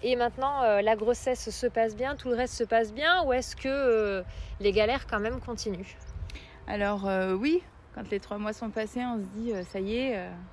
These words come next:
Speaker 2: on va enfin pouvoir respirer un petit peu, euh, euh, vivre pleinement la grossesse. » Euh, et puis, eh ben, euh, c'est vrai qu'arrivent, euh,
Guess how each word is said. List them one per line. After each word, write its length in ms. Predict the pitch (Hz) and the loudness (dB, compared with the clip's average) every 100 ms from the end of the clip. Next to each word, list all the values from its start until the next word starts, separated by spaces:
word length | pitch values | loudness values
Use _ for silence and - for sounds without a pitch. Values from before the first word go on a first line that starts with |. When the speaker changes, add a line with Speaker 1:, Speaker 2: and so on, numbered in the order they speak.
| - - - | -18 -16 -10
Speaker 2:
on 80 | 180 | -4
va 100 | 180 | -4
enfin 300 | 180 - 214 | -4 -4 -6
pouvoir 340 | - 202 196 | -6 -2 -2
respirer 420 | 196 202 - 208 | -2 -6 -6 -6
un 120 | 196 190 | -4 -6
petit 200 | - 190 | -8 -10
peu, 160 | - 220 | -4 -2
euh, 640 | 254 262 247 190 180 180 190 - - - - - - - - | 0 0 0 0 -4 -6 -10 -12 -18 -18 -18 -18 -18 -8 -2
euh, 260 | 180 175 | 0 0
vivre 500 | 170 180 220 208 196 | -2 -2 -2 0 0
pleinement 400 | 190 - 202 202 | 0 0 0 0
la 140 | 202 202 | 0 -2
grossesse. » 760 | 185 190 - 226 254 269 - | -2 -6 0 2 2 0 -2
Euh, 440 | 220 190 185 190 185 | -2 0 2 2 0
et 200 | 185 185 | 0 -4
puis, 380 | - - 240 254 | -8 -6 -2 0
eh 120 | 208 | 0
ben, 120 | 180 190 | 0 0
euh, 460 | 208 202 185 175 170 | 0 2 0 0 -4
c'est 100 | - | -6
vrai 220 | 185 196 | -6 -6
qu'arrivent, 800 | 220 - 185 170 160 165 214 208 | -6 -8 -6 -4 -4 -2 -2 0
euh, 300 | 190 170 165 | 2 2 2